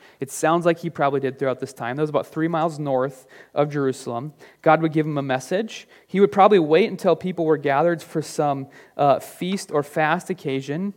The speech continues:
He would go preach in the courtyard. He would deliver this message that God had called him to, which makes up the messages of the book of Jeremiah. He'd maybe have some discussions with people, uh, afterwards.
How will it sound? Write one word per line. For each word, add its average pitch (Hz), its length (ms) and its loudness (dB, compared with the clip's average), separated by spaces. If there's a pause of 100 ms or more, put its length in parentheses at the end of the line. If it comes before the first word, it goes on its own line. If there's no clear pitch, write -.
(100)
He 170 120 -2
would 170 160 0
go 160 200 4
preach 170 420 -6
in 247 80 -2
the 262 60 -4
courtyard. 143 500 -2
He 151 60 -8
would 135 100 -8
deliver 160 580 -2 (260)
this 156 200 -4
message 156 800 -2 (240)
that 143 160 0
God 143 180 4
had 165 80 0
called 139 240 -2
him 147 120 -4
to, 135 220 -6
which 151 200 -6
makes 147 400 -4
up 185 160 2
the 151 60 -4
messages 147 640 -4
of 120 80 -8
the 135 80 -4
book 156 180 -2
of 175 100 -4
Jeremiah. 123 600 -4 (540)
He'd 175 140 -2
maybe 196 260 2
have 165 300 2
some 190 160 -4
discussions 170 680 -2
with 151 200 -6
people, 160 480 0 (160)
uh, 135 280 6
afterwards. 202 800 0